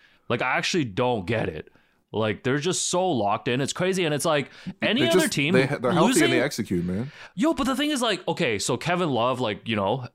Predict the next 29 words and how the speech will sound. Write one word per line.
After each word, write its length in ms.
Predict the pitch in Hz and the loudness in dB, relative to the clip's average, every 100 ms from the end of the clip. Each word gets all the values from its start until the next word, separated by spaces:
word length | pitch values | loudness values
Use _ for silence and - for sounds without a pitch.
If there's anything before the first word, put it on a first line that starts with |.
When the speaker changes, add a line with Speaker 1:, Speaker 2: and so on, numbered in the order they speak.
| - | -2
Speaker 1:
like, 200 | 113 98 | -2 0
hurts 260 | - 135 - | 0 0 0
his 140 | 104 | -2
back. 420 | 85 90 101 - | -2 -2 -4 -4
Speaker 2:
Sure, 280 | - 104 104 | 2 2 2
yeah. 380 | - 95 117 101 | 0 0 0 0
Speaker 1:
Um, 120 | 101 | -2
or 100 | 113 | -2
whatever. 480 | 110 107 101 101 113 | 0 0 0 -2 -2
I, 120 | 117 113 | -2 -2
I 120 | 107 | -2
don't 100 | 120 | 0
know 100 | 117 | 0
what 140 | 104 | 2
he 120 | 110 95 | 0 -2
hurt, 300 | 95 95 - | -2 -4 -2
but, 100 | 110 | -2
like, 180 | 101 98 | 0 0
he, 140 | 127 | 0
like, 180 | 131 104 | 0 0
left 220 | 117 151 | 0 0
the 60 | 151 | 0
game 260 | 135 120 | 0 0
early 480 | 113 120 110 92 90 | 0 2 2 0 0
Speaker 2:
Yeah. 180 | - 80 - - - | 4 4 2 -10 -6
Speaker 1:
in, 320 | 117 107 107 | -2 0 0
in 220 | 110 117 104 | -2 -2 0
game 240 | 123 117 | 0 -2
three. 540 | 98 135 135 92 101 | -2 -2 0 0 -2